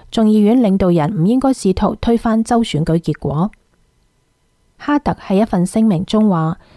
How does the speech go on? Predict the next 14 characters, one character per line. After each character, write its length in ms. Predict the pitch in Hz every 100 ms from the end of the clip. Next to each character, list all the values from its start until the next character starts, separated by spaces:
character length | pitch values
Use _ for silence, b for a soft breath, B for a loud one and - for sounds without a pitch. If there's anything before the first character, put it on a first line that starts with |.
| b
自 140 | -
選 280 | 214 - 240
舉 220 | 269 269
日 60 | -
以 160 | 170 196
嚟， 260 | 214 165 b b b
喺 120 | 196
成 240 | 208 - 196
個 140 | 170
選 180 | 175 185
舉 120 | 214
過 180 | - 165
程 240 | - -
中， 260 | 165 226